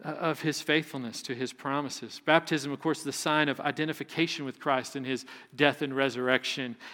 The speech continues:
and identification with his church. A, a beautiful symbol that we have,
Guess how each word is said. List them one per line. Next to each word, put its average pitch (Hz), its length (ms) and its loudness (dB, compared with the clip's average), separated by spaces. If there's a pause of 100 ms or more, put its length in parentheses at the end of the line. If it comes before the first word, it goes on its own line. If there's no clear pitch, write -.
and 147 100 6
identification 165 840 2
with 151 120 0
his 147 200 -2
church. - 600 0 (440)
A, - 60 0
a 160 140 2
beautiful 190 520 2
symbol 185 460 6
that 135 120 2
we 147 140 4
have, 131 520 8